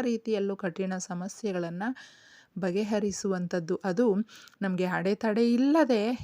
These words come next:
ಎಲ್ಲ ರೀತಿಯಲ್ಲೂ ಕೂಡ ಸಂತೋಷವನ್ನ ಕೊಡುವಂಥ ಒಂದು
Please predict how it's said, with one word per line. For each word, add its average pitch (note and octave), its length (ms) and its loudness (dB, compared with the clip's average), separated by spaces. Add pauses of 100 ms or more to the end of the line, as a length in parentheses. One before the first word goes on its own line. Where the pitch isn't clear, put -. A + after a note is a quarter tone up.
ಎಲ್ಲ F#3 300 0 (200)
ರೀತಿಯಲ್ಲೂ G#3 580 2
ಕೂಡ G3 180 -2 (560)
ಸಂತೋಷವನ್ನ G#3+ 920 0
ಕೊಡುವಂಥ F#3 640 0 (300)
ಒಂದು F3+ 440 -2